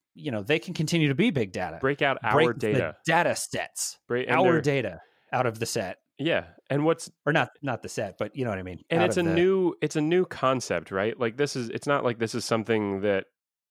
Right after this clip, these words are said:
Speaker 2: I mean, you're on the cutting edge of this stuff, right? Working in a blockchain space with, with practical applications of, like,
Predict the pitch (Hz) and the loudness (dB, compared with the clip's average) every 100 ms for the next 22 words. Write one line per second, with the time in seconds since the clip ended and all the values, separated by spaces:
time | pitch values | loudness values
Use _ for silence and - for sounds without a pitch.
0 | - 117 127 135 147 131 107 - 104 90 | -12 -4 0 4 4 4 2 0 -2 2
1 | 92 85 80 82 - 85 78 90 85 90 | 0 0 -2 -2 -2 -4 -2 -2 0 -2
2 | - 87 82 82 80 - - 90 90 - | -2 -2 -2 -2 -2 -2 -2 -2 -2 0
3 | 101 98 - 110 90 95 104 90 - 104 | 0 0 -8 -8 -8 -8 -12 -12 -6 -4
4 | 92 - 98 90 - - 92 87 98 95 | -4 -8 -6 -6 -6 -10 -8 -8 -8 -8
5 | 92 90 85 87 85 80 - | -6 -6 -8 -6 -6 -8 -12